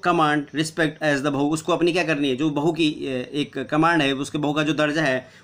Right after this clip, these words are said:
उसको बनाए रखना है, उसको मेंटेन करना है, बहू की इज्जत को, अ, जो एक होती, स्टेटस होता है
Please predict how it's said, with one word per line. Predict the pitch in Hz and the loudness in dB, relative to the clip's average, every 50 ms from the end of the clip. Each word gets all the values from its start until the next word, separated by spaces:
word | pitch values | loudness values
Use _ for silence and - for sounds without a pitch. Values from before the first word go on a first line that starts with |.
| - | -10
उसको | 135 135 - 165 160 147 | -10 -4 -2 -2 0 0
बनाए | 143 147 151 151 165 | 2 2 2 4 2
रखना | 160 156 147 156 156 | 2 2 2 2 0
है, | 151 | 0
उसको | 151 - 156 | 2 2 2
मेंटेन | 147 143 139 127 160 156 | 2 2 2 2 2 2
करना | 151 156 151 139 147 147 | 2 2 0 0 2 2
है, | 151 | 0
बहू | 143 143 139 143 131 | 0 0 0 0 0
की | 135 147 | 0 -2
इज्जत | 139 123 131 147 131 - | -2 -2 -2 -6 -6 -4
को, | - 151 147 139 - - - - - - - - | -4 -2 -2 -2 -4 -10 -16 -20 -20 -14 -6 -2
अ, | 131 123 123 120 127 135 | 0 0 2 2 0 -2
जो | 131 127 151 156 | -2 0 2 2
एक | 156 127 135 | 2 0 0
होती, | 139 131 165 156 143 143 143 | -2 -2 0 0 0 0 -2
स्टेटस | 151 - - 165 165 165 165 - | -4 -2 0 2 2 2 2 2
होता | 147 143 143 143 | 0 0 2 2
है | 139 143 143 143 | 2 2 0 -2